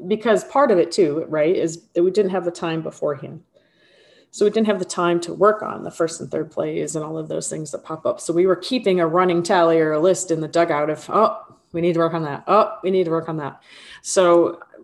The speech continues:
no big deal. Obviously, that's part of the season. That's part of what you have to deal with. It would just seem to be magnified a little bit this year just because of the shortened start.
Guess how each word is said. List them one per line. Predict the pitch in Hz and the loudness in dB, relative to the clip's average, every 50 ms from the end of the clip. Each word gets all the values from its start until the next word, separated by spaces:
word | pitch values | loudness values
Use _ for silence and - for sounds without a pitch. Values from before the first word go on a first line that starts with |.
| _ _ - | _ _ -4
no | 208 202 226 226 | 2 4 6 6
big | 226 190 - | 6 4 6
deal. | 180 170 - - 214 - - | 6 4 4 4 0 -2 0
Obviously, | 170 165 170 165 - 170 | 0 0 0 0 0 -2
that's | 170 147 139 - | -2 -2 -4 -6
part | - - 185 175 156 | -2 0 2 2 2
of | - | 0
the | 143 | -4
season. | - - 180 156 156 151 151 170 165 | -4 -4 -4 -2 -2 -4 -4 -4 -6
That's | 156 - - | -6 -6 -4
part | - 175 165 160 | 0 0 0 0
of | 156 | 0
what | 160 160 - | -4 -4 -6
you | 160 | -6
have | 151 151 - | -10 -10 -12
to | - | -10
deal | 165 165 160 156 | -6 -4 -4 -2
with. | 160 160 - - | -4 -4 -4 -4
It | 165 | -4
would | 151 170 170 | -4 -2 0
just | 190 180 - - | 0 0 0 2
seem | 208 180 175 170 | 2 2 2 2
to | 170 180 | -2 -2
be | 170 175 160 160 | 0 0 0 2
magnified | 160 160 160 160 160 160 160 - 151 151 151 | 2 0 0 0 -2 -4 -4 -4 -6 -6 -6
a | 156 | -8
little | 160 160 160 160 | -10 -10 -10 -10
bit | 165 - - | -12 -14 -12
this | - 160 - - 156 | -12 -12 -12 -12 -12
year | 151 147 | -12 -12
just | - 160 - - | -12 -14 -16 -14
because | - 160 - 156 156 - | -16 -14 -12 -12 -10 -8
of | 165 | -8
the | 160 | -10
shortened | 156 - - 151 - - 156 156 | -10 -8 -10 -10 -10 -10 -14 -14
start. | - - - - 156 - - | -14 -12 -12 -12 -12 -12 -16